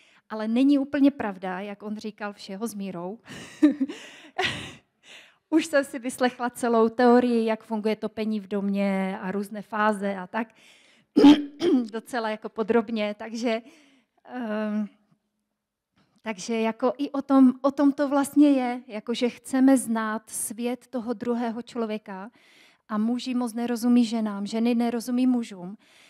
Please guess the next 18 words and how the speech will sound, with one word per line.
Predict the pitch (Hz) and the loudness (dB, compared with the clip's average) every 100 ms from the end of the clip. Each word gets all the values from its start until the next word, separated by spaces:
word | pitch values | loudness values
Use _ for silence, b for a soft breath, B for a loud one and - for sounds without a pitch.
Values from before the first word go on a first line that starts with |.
| b b | b b
ale | 247 220 220 214 | 0 2 2 2
já | 220 | 0
si | 226 240 | -2 -2
myslím, | 226 240 226 | -2 -2 -4
že | 226 | -2
na | 226 | -4
Petra | 220 226 233 | -6 -10 -8
vůbec | 214 233 226 226 | -6 -2 -2 0
neudělalo | 220 220 220 214 214 220 | 0 0 -6 -8 -6 -6
dojem, | 196 214 208 202 202 | 0 2 2 0 -4
že | 196 208 | -6 -6
bych, | 208 208 208 - - | -6 -6 -6 -10 -14
eh, | 226 220 214 208 | -8 -4 -2 -4
chtěla, | - - 226 214 214 214 208 214 - b b b b b b b b b b _ - | -8 -8 -6 -4 -2 -2 -2 -4 -10 b b b b b b b b b b _ -6
že | 247 | -2
bych | 254 - - - | -2 -6 -12 0
mu | 240 | 2
teď | 240 254 247 | 2 0 -6